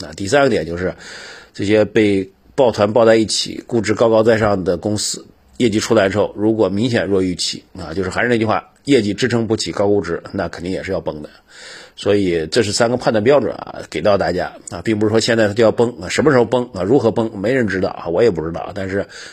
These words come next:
判断的标准还是很清楚的啊，这三个标准各位自己去记清楚就行了。当然还有很多朋友问，那我如果持有这些抱团股，我到底什么时候要去减仓呢？其实这个是一个技术操作问题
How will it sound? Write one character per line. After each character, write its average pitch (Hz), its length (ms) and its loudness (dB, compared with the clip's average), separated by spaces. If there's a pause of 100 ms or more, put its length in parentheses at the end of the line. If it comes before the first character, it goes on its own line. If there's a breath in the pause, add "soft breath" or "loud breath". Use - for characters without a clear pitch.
判 151 140 0
断 139 80 2
的 127 80 4
标 156 180 4
准 98 120 -2
还 90 80 -2
是 101 80 2
很 67 220 -6
清 123 180 -2
楚 87 180 -6
的 69 80 -8
啊， 71 160 -14
这 92 80 -12
三 98 140 -6
个 98 80 -4
标 98 140 2
准 82 100 -4
各 92 140 -2
位 92 100 2
自 92 160 -4
己 80 60 -8
去 85 100 -6
记 95 140 -6
清 113 160 -4
楚 87 120 -6
就 78 120 -6
行 69 160 -10
了。 - 100 -12 (560 loud breath)
当 131 140 2
然 127 80 2
还 139 60 4
有 131 60 4
很 117 80 2
多 120 80 4
朋 117 140 2
友 117 100 6
问， 107 220 4
那 113 160 4
我 87 260 2
如 98 180 0
果 120 120 4
持 - 200 0
有 104 60 2
这 104 60 2
些 107 80 2
抱 101 140 2
团 101 160 0
股， 92 60 0
我 82 100 0
到 107 160 2
底 95 80 0
什 98 120 -4
么 113 80 -2
时 113 60 0
候 117 60 4
要 110 80 4
去 120 100 -4
减 82 240 -2
仓 107 180 -2
呢？ 95 120 -4
其 110 160 -4
实 117 100 -4
这 123 140 -2
个 110 100 0
是 123 140 -2
一 123 40 2
个 123 120 0
技 - 160 -2
术 95 100 -2
操 85 180 -2
作 85 120 -2
问 78 160 -6
题 - 180 -20